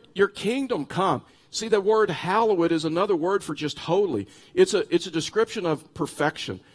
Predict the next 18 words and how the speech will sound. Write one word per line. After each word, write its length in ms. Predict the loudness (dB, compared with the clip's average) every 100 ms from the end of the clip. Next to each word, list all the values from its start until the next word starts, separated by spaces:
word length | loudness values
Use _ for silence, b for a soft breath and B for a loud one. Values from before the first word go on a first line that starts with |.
| b -2
It's 200 | 0 2
a 60 |
word 480 | 0 2 4 4 2
that 100 | 0
is 180 | -2 -6
used 380 | -6 -4 -4 -6
in 120 | -6
praise 600 | -6 -2 0 2 0 -2
and 240 | -6 -8 -8 -2
adoration 720 | 0 0 2 2 2 -4 -8 B B B
that 180 | 0 0
teaches 420 | -4 -4 -4 0
us 280 | 0 0 -2
that, 280 | 0 0 0
that, 280 | -2 -2 -4
that 200 | -2 0
God 380 | 2 2 2
desires 840 | -4 -6 -2 0 2 0 0 -4